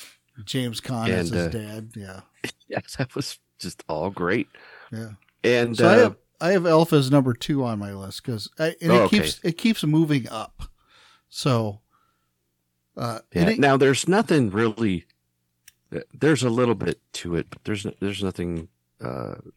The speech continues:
Speaker 2: Christian about it, really. It's
Speaker 1: Mm-mm.
Speaker 2: all just kind of around, which is okay.
Speaker 1: Yeah.
Speaker 2: It's all just kind of around the holiday and around the mythology of Santa Claus and so forth. But it didn't help that, uh, I got a massive crush on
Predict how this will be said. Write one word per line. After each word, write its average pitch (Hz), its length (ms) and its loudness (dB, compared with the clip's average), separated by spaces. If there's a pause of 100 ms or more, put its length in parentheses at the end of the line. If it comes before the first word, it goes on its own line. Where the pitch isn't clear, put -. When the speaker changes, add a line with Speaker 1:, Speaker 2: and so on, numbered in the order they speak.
(1120)
Speaker 2:
Christian 95 500 -2
about 80 280 -4
it, 82 100 -4
really. 80 340 -2
It's 85 140 -2
Speaker 1:
Mm-mm. - 60 -6
Speaker 2:
all 85 200 2
just 82 260 -6
kind 82 180 -6
of 78 180 -8 (140)
around, 82 360 -6
which - 180 -4
is 240 100 0
okay. - 360 -2 (220)
Speaker 1:
Yeah. 156 220 -2
Speaker 2:
It's 127 160 -2
all 127 140 4
just 117 200 -4
kind 110 200 -2
of 92 80 -2
around 95 320 0
the 95 80 -4
holiday 87 600 -2
and 78 100 -6
around 78 240 -8
the 76 60 -10
mythology 78 680 -10
of 76 100 -14 (580)
Santa 82 360 -4
Claus 76 440 -6
and 78 100 -8
so 78 160 -8
forth. 73 360 -10
But - 140 -12 (1000)
it 170 120 2
didn't 196 220 4
help 110 320 4
that, 104 340 0
uh, 95 260 2
I 107 80 0
got 95 140 0
a 82 40 -2
massive 90 640 -2 (100)
crush - 300 -4
on 80 240 -10